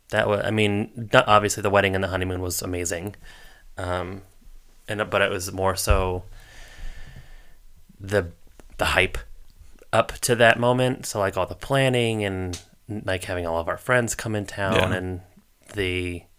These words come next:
Speaker 1: the sentimental, like, reminder of getting to marry you and, like, how,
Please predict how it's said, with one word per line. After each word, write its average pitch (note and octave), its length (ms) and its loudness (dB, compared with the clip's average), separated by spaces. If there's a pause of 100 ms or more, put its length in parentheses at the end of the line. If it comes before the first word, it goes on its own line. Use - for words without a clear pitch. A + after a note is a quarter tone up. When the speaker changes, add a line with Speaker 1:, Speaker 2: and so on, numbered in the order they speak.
(120)
Speaker 1:
the A2+ 100 -2
sentimental, F#2+ 840 2
like, F#2 240 -6
reminder F2+ 480 -2
of F2+ 320 -8 (1160)
getting F2+ 240 -4
to - 120 -12
marry F2 240 -2
you G2+ 440 -2 (180)
and, F#2 140 -4
like, F2 180 -4
how, F2+ 440 -2